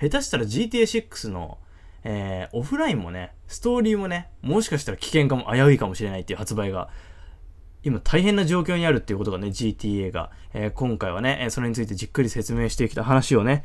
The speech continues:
していきたいと思います。えー、このページ何かというと、あの、Steamっていうね、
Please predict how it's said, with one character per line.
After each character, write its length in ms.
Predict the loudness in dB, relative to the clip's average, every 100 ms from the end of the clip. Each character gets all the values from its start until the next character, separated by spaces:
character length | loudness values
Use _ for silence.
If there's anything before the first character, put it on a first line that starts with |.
| -6 0
し 60 |
て 80 | 2
い 40 |
き 60 | 4
た 80 | 2
い 80 | 0
と 80 |
思 100 | -4
い 20 | -2
ま 120 | -4
す。 200 | -6 -10 -8
え 40 | -2
ー、 20 |
こ 100 | 0
の 80 | 4
ペ 120 | 4
ー 20 |
ジ 100 | 4
何 160 | -2 -2
か 100 | 0
と 60 |
い 40 | 0
う 40 |
と、 100 | 0
あ 60 | -2
の、 220 | -6 -8
Steam 460 | -10 -2 0 0
っ 20 | -4
て 160 | -8
い 40 | -8
う 40 |
ね、 160 | -8